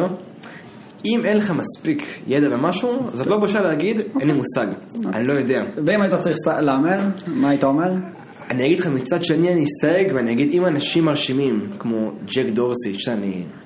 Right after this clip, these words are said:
Speaker 1: בעיניי הוא בן אדם סופר מרשים, שגם, אני מקווה שעוד מעט נדבר על טוויטר וסקוואר, שזה פשוט יפה איך הוא ניהל שתי חברות, חברות ענקיות, ב-, ב-, במקביל. אז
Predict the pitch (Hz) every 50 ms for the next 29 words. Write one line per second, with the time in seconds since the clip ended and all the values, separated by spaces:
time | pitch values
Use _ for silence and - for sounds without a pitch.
0 | - - - - - 107 107 110 117 117 113 107 113 110 107 110 127 127 131 135
1 | 139 135 135 135 143 143 - - - - - - 147 147 143 123 113 104 - -
2 | 139 143 160 185 208 - - - - 98 104 104 101 101 - - 113 113 107 113
3 | 117 131 147 147 143 143 147 147 131 117 107 123 131 131 120 - - 131 143 143
4 | 151 139 123 107 107 - - - - 151 151 151 151 151 156 143 131 120 - 120
5 | 110 113 110 - - - 147 147 131 117 - 143 147 147 147 139 123 123 135 139
6 | 135 117 - - - 156 156 156 151 123 120 110 110 113 127 147 147 - - -
7 | - - - - - - - - - - - - - - - - - - 127 117
8 | 135 139 - 135 127 120 - - 123 120 117 107 117 147 - - - - - -
9 | - - - - - 143 - - - 98 92 90 - - - - - - - -
10 | - 113 110 101 - - - - 90 95 - - 110 110 107 104 104 113 110 113
11 | 110 107 113 117 117 120 139 147 - - - - - - - - - - - -
12 | - - - - - - - - - 117